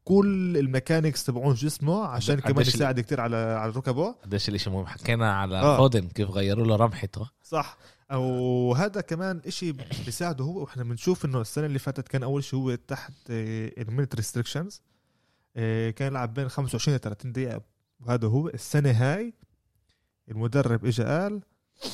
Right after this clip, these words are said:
Speaker 1: "فيش ريستريكشنز على،
Speaker 2: زايون.
Speaker 1: على زايون. بدي
Speaker 2: تعال
Speaker 1: إياه يلعب.
Speaker 2: نبلش.
Speaker 1: تعال نبلش نلعب، تعال نبلش نلمح معاه."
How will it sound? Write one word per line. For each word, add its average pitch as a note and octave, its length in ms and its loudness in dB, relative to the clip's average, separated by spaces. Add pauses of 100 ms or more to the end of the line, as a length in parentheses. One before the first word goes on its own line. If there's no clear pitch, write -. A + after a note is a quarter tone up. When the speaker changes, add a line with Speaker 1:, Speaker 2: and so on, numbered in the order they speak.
(140)
Speaker 1:
"فيش - 540 -2 (260)
ريستريكشنز A#2 580 -4
على، G2+ 640 -6 (340)
Speaker 2:
زايون. G2+ 340 -10
Speaker 1:
على A2 200 0
زايون. D3+ 420 0 (1200)
بدي C3 100 -6
Speaker 2:
تعال B2+ 160 0
Speaker 1:
إياه B2 120 4
يلعب. G#2 240 -2
Speaker 2:
نبلش. E2 100 -18 (220)
Speaker 1:
تعال C3+ 280 0
نبلش C#3 400 2
نلعب، C3 280 0
تعال B2 180 -2
نبلش B2 220 -2
نلمح A#2+ 240 -2
معاه." D3+ 260 0